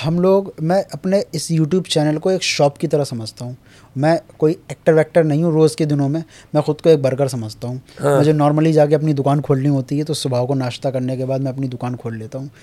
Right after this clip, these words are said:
Speaker 1: खोलने के बाद अपने एक दिन में चार पाँच videos जब तक बना नहीं लेता हूँ, तो मुझे
Speaker 2: चार
Speaker 1: लगता है
Speaker 2: पाँच बन
Speaker 1: चार
Speaker 2: जाते हैं
Speaker 1: पाँच
Speaker 2: एक दिन में?
Speaker 1: videos, हाँ। तब तक मुझे लगता नहीं है कि आज मेरी shop पे काम हुआ।
Speaker 2: Seven days a week?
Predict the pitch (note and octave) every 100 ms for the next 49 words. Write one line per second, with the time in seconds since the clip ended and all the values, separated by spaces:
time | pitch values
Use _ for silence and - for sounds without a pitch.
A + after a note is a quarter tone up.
0 | - - - C3+ D3 D#3 D3+ D3+ D3+ D#3
1 | D#3 - C#3 B2+ C#3 C#3 C#3 B2 C3 A#2+
2 | A#2+ B2+ C#3 C3 - B2 A#2+ B2+ B2+ B2
3 | B2+ C3 C3 C3 C#3 E3+ F3 E3+ F3+ F3
4 | F3+ F3 E3+ D3+ C#3+ A#2+ A2 A2 G#2+ -
5 | - - - - C3+ - D3+ D3 D3 B2
6 | - C#3 C3+ C#3 C3+ B2+ B2 C3 C3 B2
7 | A2+ C3 A#2 A2+ A2 G2+ D#3+ E3 F3 E3+
8 | E3+ E3+